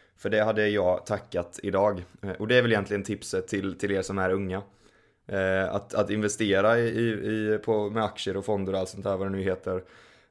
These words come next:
Eh, tänker det säkert ni. Men, men att investera med det, det är ju,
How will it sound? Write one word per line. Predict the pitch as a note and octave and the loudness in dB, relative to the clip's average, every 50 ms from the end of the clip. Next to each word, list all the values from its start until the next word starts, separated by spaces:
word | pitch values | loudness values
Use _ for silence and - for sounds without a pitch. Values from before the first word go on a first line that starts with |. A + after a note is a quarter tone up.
| - - | -10 -8
Eh, | - | -6
tänker | - - A2 G#2+ G2 G#2 | -6 -2 -4 -4 -2 -2
det | F#2+ G2 | -4 -2
säkert | G2+ G2 F#2+ F#2 | -2 -2 -2 -2
ni. | F#2+ F#2 F2+ | -4 -4 -2
Men, | F#2 G2+ G2+ G2+ | -2 -2 -2 -2
men | F2+ - - F#2+ - - A2 G#2+ G#2+ G#2 F2+ C#2 G#1+ G1+ - | -4 -8 -10 -10 -8 -4 -2 -2 -2 -2 -6 -10 -12 -8 -6
att | - A2 - | -6 -4 -4
investera | A2+ A2 A2 G#2+ - - A#2 B2 B2 B2+ | -2 -2 -2 -4 0 2 2 2 4 2
med | B2 G#2 | 2 0
det, | F#2+ | 0
det | F#2 G2 A2 G#2 | 2 4 4 4
är | F#2+ | 2
ju, | F2+ F#2+ G#2+ A#2+ B2 B2 | 2 0 0 0 0 -2